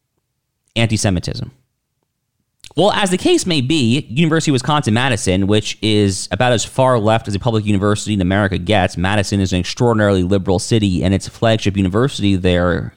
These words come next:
University of Wisconsin, is a very far left institution. They have had some absolutely horrific anti-Semitism, predictably,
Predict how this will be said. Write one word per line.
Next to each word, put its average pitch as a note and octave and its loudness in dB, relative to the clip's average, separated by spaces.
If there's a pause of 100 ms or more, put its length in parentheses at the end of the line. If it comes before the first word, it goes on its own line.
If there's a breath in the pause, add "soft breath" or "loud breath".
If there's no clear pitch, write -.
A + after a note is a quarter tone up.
(140)
University G2 -2
of - 0
Wisconsin, G#2+ 0
is E2+ -2
a F#2+ -2
very A2 0
far G2+ 0
left F2 -2
institution. F#2 -4 (800)
They F#3 -2
have A3+ 0
had D#3 0
some C3+ 0 (420 loud breath)
absolutely F#3 0
horrific D3+ 0
anti-Semitism, C#3+ -2 (880)
predictably, B2+ -2